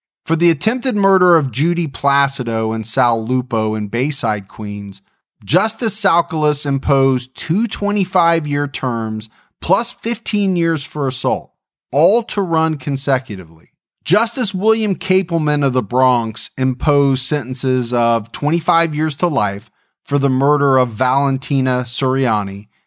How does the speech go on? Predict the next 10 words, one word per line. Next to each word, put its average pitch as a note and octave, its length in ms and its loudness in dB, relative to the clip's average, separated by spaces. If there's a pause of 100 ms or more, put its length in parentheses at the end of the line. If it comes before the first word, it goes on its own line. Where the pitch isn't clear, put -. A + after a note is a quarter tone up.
(140)
and B2 180 -4
Alexander A#2+ 840 0
Esau, A2+ 540 -2 (460)
and G#3 340 2
for G3 220 2
the F3+ 80 0
murder D#3 460 2
of B2 120 -2
Donna C3 320 0
Loria. G#2+ 460 -6